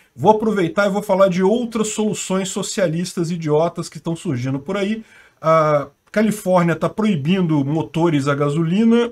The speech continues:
vamos entender esse assunto, e a França quer proibir também plástico para alimentos. Essas notícias foram sugeridas por Korobenic, A S M R da Baby Yoda, Carlos Magno, Sonegar Imposto Me Faz Ter Orgasmo, Bitcoinheiro do Sul,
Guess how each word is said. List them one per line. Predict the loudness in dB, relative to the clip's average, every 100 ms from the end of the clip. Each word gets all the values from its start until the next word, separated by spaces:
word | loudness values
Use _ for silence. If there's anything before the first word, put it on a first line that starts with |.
| -6
vamos | -6 -4 -4
entender | -4 -2
esse | -4 -4
assunto, | -6 -4 -4 -2 -8 -10 -20 -12 0
e | 4
a | 4
França | 4 0 0 0 -4
quer | -2 -2
proibir | 0 -2 0 -2
também | -2 -2 0 -2
plástico | -4 -2 0 0 -6 -10 -12 -8 -8 -4
para | -2 0
alimentos. | 0 -2 -2 -2 -6 -12 -20 -20 -20 _ -20 -20 -14
Essas | -8 -4 2
notícias | 2 2 -2 -2
foram | -4 -4 -2
sugeridas | 0 2 2 0 -4
por | -4 -4
Korobenic, | -2 0 0 2 2 2 0 -2 -4 -6
A | 2
S | 2 2 0
M | 0 2
R | 2 0
da | -2
Baby | -2 -2 0
Yoda, | 4 4 4 0
Carlos | 0 0 0 0
Magno, | 0 2 2 0 -2 -8 -18
Sonegar | -4 0 2 4 4
Imposto | 4 0 0 0 -2
Me | -4
Faz | 0 -2 -2
Ter | -4
Orgasmo, | -2 0 0 2 2 0
Bitcoinheiro | 0 0 -2 0 0 2 0
do | -2
Sul, | -6 -6 -4 -6